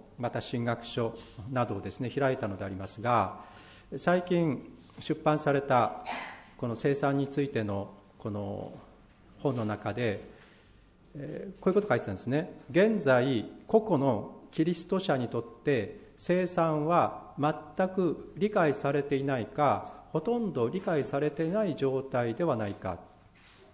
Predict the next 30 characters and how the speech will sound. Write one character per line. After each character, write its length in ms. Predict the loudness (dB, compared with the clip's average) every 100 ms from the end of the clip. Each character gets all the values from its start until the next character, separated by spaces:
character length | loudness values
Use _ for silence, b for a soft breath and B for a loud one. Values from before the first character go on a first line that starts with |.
| B _ -20 -16 -4
で、 80 | 0
こ 120 | 4
の 400 | 4 4 -2 -14 -20 -20 -20 -20 -20 -18 -14 -8
言 200 | -2 4
葉 120 | 6
が 100 | 6
出 80 | 4
て 120 | 2
い 40 | 2
る 60 |
本 180 | 2 -2
っ 40 |
て 80 | 0
い 20 |
う 20 | 2
の 60 |
は 120 | 4
も 140 | 2 0
ち 100 | 0
ろ 80 | 2
ん 80 |
訳 200 | 2 0
さ 160 | 2 0
れ 80 | 0
て 100 | -2
る 120 | -4
ん 60 | -6
で 100 | -10
す 180 | -10
が、 280 | -2 2 2